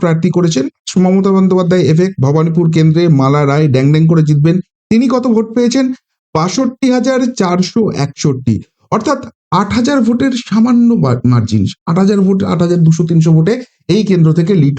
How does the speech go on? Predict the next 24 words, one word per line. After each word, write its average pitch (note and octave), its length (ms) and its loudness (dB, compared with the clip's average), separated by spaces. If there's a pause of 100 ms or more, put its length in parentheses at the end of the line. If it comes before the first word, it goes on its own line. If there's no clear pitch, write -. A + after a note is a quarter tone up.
পেয়েছেন D#3 280 0 (120)
তৃণমূল C#3 360 2 (120)
প্রার্থী। B2 340 0 (520)
এবার F3+ 260 0
আপনারা G3 260 0 (100)
বলবেন F3+ 260 0 (460)
যে F3 100 2 (320)
এটা F#3+ 200 -2
তো G3+ 40 0 (140)
লোকসভা D#3 440 0
ভোট, A3 160 0 (300)
বিধানসভা D#3+ 460 2
ভোটের D3+ 280 0
প্রসপেক্ট C3+ 380 -4 (100)
আলাদা D#3 280 0
হবে, D3 160 0 (420)
এবং A3 120 0 (420)
সেখানে A3 300 0 (140)
মমতা G#3+ 320 0
বন্দ্যোপাধ্যায় A#3 460 0 (140)
নিজে A3 200 2 (160)
মুখ A#3+ 140 0 (100)
হবেন, G3 260 2 (440)
সুতরাং G#3+ 240 0